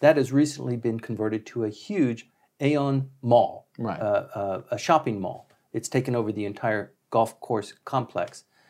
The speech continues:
Speaker 1: And that is going great guns. Five hundred thousand visitors
Speaker 2: Mm-hmm.
Speaker 1: in the first week of, of opening its doors.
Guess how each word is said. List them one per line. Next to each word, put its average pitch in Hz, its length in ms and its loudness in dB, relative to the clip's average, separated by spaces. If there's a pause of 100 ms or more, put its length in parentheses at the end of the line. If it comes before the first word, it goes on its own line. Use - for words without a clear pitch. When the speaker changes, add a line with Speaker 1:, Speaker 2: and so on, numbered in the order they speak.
(280)
Speaker 1:
And 135 460 4
that 151 180 8
is 123 160 0
going 127 300 0
great 117 260 2
guns. 101 380 -6
Five 143 220 4
hundred 135 280 0
thousand 127 380 0
visitors 139 540 0 (120)
Speaker 2:
Mm-hmm. 117 200 -4 (100)
Speaker 1:
in 131 260 2
the 120 80 0
first 135 360 0
week 151 280 2
of, 135 360 0 (120)
of 131 240 0
opening 135 380 0
its - 160 -8
doors. 185 400 0